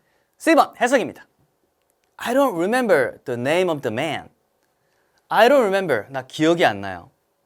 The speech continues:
뭐 이름이죠, 그 남자. 됐죠? 기억하지 못해요. 어떤 남자냐면, 자, with whom 이런 거 헷갈리지 말고요. I talked. 그 다음에 어떻게 됐어요? I talked. 나 말했어요, 원래. 그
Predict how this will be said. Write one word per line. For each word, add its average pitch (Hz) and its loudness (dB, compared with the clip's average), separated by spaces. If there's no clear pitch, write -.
뭐 101 -4
이름이죠, 127 -4
그 - -14
남자. 101 -12
됐죠? 180 -10
기억하지 123 -4
못해요. 101 -12
어떤 285 2
남자냐면, 180 0
자, - -20
with 180 -4
whom 156 -8
이런 156 -4
거 165 -6
헷갈리지 196 0
말고요. 120 -4
I 160 -4
talked. 208 2
그 - -20
다음에 214 -4
어떻게 147 -8
됐어요? 135 -2
I 156 2
talked. 180 -4
나 151 2
말했어요, 127 4
원래. 104 -6
그 208 -2